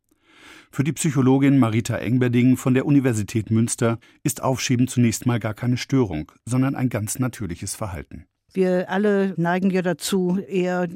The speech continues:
Speaker 2: angenehme Dinge zu tun und unangenehme oder anstrengende oder Dinge, wo man sich konzentrieren muss, eher zu vermeiden oder erstmal nicht so ohne weiteres einzugehen. Das heißt, man muss lernen, mit Frustrationen umzugehen, man muss lernen, sich anzustrengen,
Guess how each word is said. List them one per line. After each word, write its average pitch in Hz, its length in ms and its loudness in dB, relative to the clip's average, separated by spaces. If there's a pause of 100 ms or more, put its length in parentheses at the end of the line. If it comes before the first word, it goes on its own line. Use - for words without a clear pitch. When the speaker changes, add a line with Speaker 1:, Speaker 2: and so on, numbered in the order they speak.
Speaker 2:
angenehme 202 500 2
Dinge 185 260 0
zu 208 140 -4
tun 185 440 -2
und 160 280 -2
unangenehme 175 640 0
oder 165 200 -4
anstrengende 170 760 -2
oder 175 320 -6
Dinge, 180 320 -2
wo 180 80 -2
man 170 100 -2
sich 160 160 -8
konzentrieren 180 720 -2
muss, 170 220 -2 (340)
eher 170 200 -6
zu - 140 -10
vermeiden 165 720 -2
oder 170 200 -4
erstmal 165 380 -6
nicht 190 220 -2
so 170 140 -8
ohne 156 260 -4
weiteres 139 340 -6
einzugehen. 147 720 -4 (400)
Das 180 180 -4
heißt, 190 220 0
man 185 120 2
muss 190 240 -2
lernen, 196 600 2 (140)
mit 170 120 -10
Frustrationen 202 720 -4
umzugehen, 170 600 -4
man 160 120 0
muss 156 160 -6
lernen, 170 300 0
sich 156 220 -6
anzustrengen, 180 720 -4